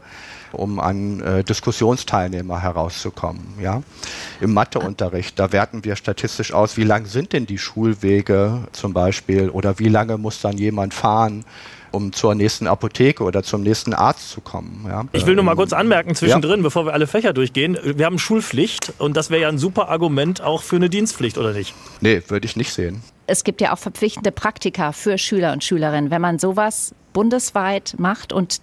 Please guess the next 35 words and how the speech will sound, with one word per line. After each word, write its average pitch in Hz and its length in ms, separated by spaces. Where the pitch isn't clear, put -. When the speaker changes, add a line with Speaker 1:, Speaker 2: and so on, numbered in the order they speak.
Speaker 3:
da 185 480
den 208 160
Anknüpfungspunkt 220 840
findet, 214 540
Speaker 2:
Und - 80
die 120 40
Speaker 3:
freiwilliges 165 460
Speaker 2:
Franzosen 160 240
machen 196 180
Speaker 3:
Engagement. 190 180
Speaker 2:
sowas, 98 200
ne? 123 180
Speaker 3:
Genau. 180 340
Speaker 1:
Und 107 180
das, - 160
äh, 104 240
finde 113 240
ich, 120 100
kann - 160
man 107 160
auch 98 160
in 95 80
Deutschland - 340
machen. 147 220
Und 120 80
man 110 140
kann - 160
das 135 160
im 110 80
Übrigen 120 320
auch - 160
an 104 100
den 92 220
Hochschulen 156 500
machen. 180 320